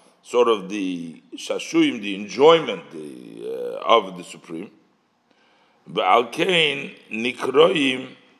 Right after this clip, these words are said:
nikru darkei noyam. That's why they're called rochel darkei noyam. Their ways of pleasantness, 'cause they're shashuyim, the mitzvahs.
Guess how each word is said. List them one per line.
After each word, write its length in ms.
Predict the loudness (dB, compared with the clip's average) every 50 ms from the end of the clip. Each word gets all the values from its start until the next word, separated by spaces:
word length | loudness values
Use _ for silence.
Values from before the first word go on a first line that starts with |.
| _ _ _ _ -20 -20 _ _ _ 0
nikru 560 | 2 2 2 2 2 2 2 2 0 0 2
darkei 640 | 6 6 6 6 4 0 -6 -2 -2 -2 -2 -2 -6
noyam. 360 | -4 -2 -2 -2 -2 -4 -6
That's 240 | -8 -8 -8 -8 -8
why 100 | -10 -8
they're 160 | -8 -8 -10
called 320 | -10 -8 -6 -6 -6 -6 -6 -8
rochel 400 | -8 -8 -4 0 2 2 2 2
darkei 340 | 0 -6 -6 -6 -8 -10 -8
noyam. 280 | -8 -6 -6 -6 -6 -6
Their 120 | -6 -4
ways 280 | 0 -2 -2 -2 -2 -8
of 100 | -12 -10
pleasantness, 880 | -8 -4 -2 -2 -2 -2 -6 -14 -16 -16 -14 -12 -12 -12 -14 -18 -20 _ _ _ _ _ _ -6
'cause 160 | -6 -4 0
they're 160 | 2 2 2
shashuyim, 760 | 2 0 0 -2 -2 -2 -2 -6 -8 -6 -6 -6 -6 -8 -10 -16 -20 _ _ _ _ -10
the 80 | -8 -4
mitzvahs. 640 | 0 0 -2 -2 -2 -12 -12 -12 -14 -14 -16 -18